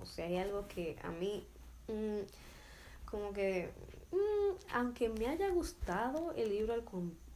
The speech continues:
por completo, o sea, como que yo lo haya disfrutado, si hay algo que yo siento que está mal, que no me gustó, que f-, estuvo mal estructurado, yo le quito las estrellas, porque al final no es como yo, como el libro me hizo sentir,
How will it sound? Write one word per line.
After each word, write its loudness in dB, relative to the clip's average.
por -4
completo, 0
o -4
sea, 0
como -4
que -2
yo 4
lo 6
haya 4
disfrutado, 0
si -2
hay 4
algo 4
que -2
yo 2
siento 0
que 0
está -2
mal, 0
que 0
no 2
me 2
gustó, 0
que 0
f-, -4
estuvo -2
mal 2
estructurado, 4
yo 12
le 4
quito 6
las 2
estrellas, 0
porque -2
al 2
final 8
no 0
es -4
como 2
yo, 2
como 0
el 2
libro 6
me 4
hizo -2
sentir, -2